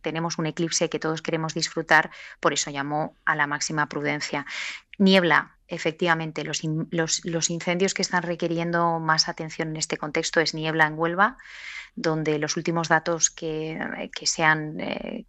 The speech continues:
que tenemos, ¿no? que, que actualizados son más de veinticinco mil hectáreas solo en el incendio de, de Huelva, y también hay otro incendio en Huesca, en, en las Peñas de Riglos, donde, eh, evidentemente también es un incendio con muchísima complejidad,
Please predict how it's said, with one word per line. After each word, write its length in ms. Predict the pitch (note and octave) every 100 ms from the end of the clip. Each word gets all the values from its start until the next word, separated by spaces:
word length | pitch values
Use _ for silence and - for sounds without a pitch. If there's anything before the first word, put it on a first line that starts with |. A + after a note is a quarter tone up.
| _ - G#3+
que 100 | E3
tenemos, 460 | D#3+ F3+ E3+ D3+ E3+
¿no? 140 | F#3+
que, 160 | F3+ D#3+
que 140 | -
actualizados 880 | - E3+ - E3+ D3+ D3+ F3 D#3+ D#3
son 140 | E3+
más 220 | D#3+ D#3+ D#3+
de 100 | D#3+
veinticinco 580 | D#3+ D#3+ D#3+ - -
mil 200 | D3+ D#3+
hectáreas 680 | D#3 - - E3+ F3 F3+ - - - - -
solo 340 | - G3+ F3+
en 80 | D#3+
el 120 | D3
incendio 540 | C#3+ D3 D3+ D3+ D3+ D3
de, 260 | D3 C#3+ -
de 140 | D#3
Huelva, 440 | D3+ D#3+ D#3+ F#3+ G#3+ - - - -
y 300 | G3+ F3+ F3+
también 400 | - E3+ D#3+ D#3+
hay 120 | D#3
otro 160 | D#3 D#3+
incendio 340 | D3+ D#3+ D#3
en 120 | D3+ D3+
Huesca, 540 | E3 - E3+ F3 E3
en, 200 | C#3+ C#3
en 120 | - D3
las 180 | C#3 -
Peñas 460 | D#3 D#3 D#3 D3+
de 340 | E3 D3+ D3 D3
Riglos, 480 | D3+ D#3+ E3+ F3+ -
donde, 340 | D#3 D3 C#3
eh, 60 | -
evidentemente 960 | - - D#3+ D3+ D3+ D#3 D3+ D3+ E3+ -
también 540 | - D3+ D3+ D#3 D#3+ G3+
es 180 | E3 -
un 60 | D3+
incendio 280 | D3+ D#3+
con 160 | D#3+ D#3+
muchísima 680 | D#3 D#3 - A#3 - D#3+ D3+
complejidad, 800 | D3+ D3 D#3+ - F3+ F3 F3